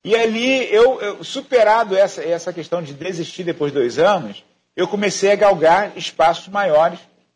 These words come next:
Foi quando, é, esse ano, eu com-, esse mês, agora essa semana,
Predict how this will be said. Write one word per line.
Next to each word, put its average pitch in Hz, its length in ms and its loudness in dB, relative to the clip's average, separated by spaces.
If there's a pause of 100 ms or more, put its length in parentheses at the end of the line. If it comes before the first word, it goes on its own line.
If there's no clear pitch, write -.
(560)
Foi 185 120 -4
quando, 190 640 2 (440)
é, 131 1040 6 (280)
esse 208 460 2
ano, 208 240 0
eu 202 80 0
com-, 180 260 -2
esse 208 320 0
mês, 175 520 -2
agora 156 340 4
essa 180 140 -6
semana, 156 600 -6